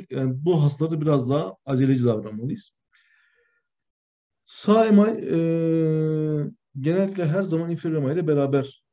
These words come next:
görülür. E, iki önemli bulgumuz varsa bize sağ M I düşündüren bulgular bu. V birdeki S T elevasyonu, bir de, e,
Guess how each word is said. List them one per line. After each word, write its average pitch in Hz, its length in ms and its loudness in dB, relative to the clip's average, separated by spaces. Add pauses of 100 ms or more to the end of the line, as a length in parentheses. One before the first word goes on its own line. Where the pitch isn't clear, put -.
(520)
görülür. 156 500 -4 (1000)
E, 147 60 -2 (720)
iki 185 480 -2
önemli 143 520 2 (800)
bulgumuz 156 480 0
varsa 156 280 0
bize 143 120 0
sağ 156 300 0
M 147 160 2
I 127 40 0
düşündüren 131 500 -2
bulgular 151 400 -4
bu. 185 260 -2 (500)
V 170 320 2
birdeki 170 440 -2
S 123 80 -12
T 170 80 -6
elevasyonu, 190 720 -2 (380)
bir 220 220 2
de, 175 340 -2 (460)
e, 147 140 -2